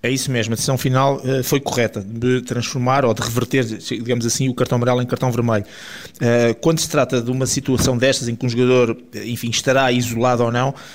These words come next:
ch-, chama-se a isso se está ou não em, ah, ah, há uma clara oportunidade de golo e o infrator se destrói uma clara oportunidade de golo. Os fatores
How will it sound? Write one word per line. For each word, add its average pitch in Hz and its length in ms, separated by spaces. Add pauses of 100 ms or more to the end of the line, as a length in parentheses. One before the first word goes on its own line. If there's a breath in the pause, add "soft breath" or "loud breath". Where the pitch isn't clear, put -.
ch-, - 240
chama-se 123 380
a - 20
isso 123 300 (120)
se - 200
está 123 340
ou 120 160
não 127 180
em, 123 140 (140)
ah, 107 380
ah, - 120
há 123 60
uma 127 160
clara 139 260
oportunidade 127 320
de 107 80
golo 110 220 (120)
e 123 160
o 127 120
infrator 139 560 (160 loud breath)
se 135 160
destrói 139 420
uma 135 140
clara 131 220
oportunidade 127 280
de 113 60
golo. 110 180
Os 120 80
fatores 147 460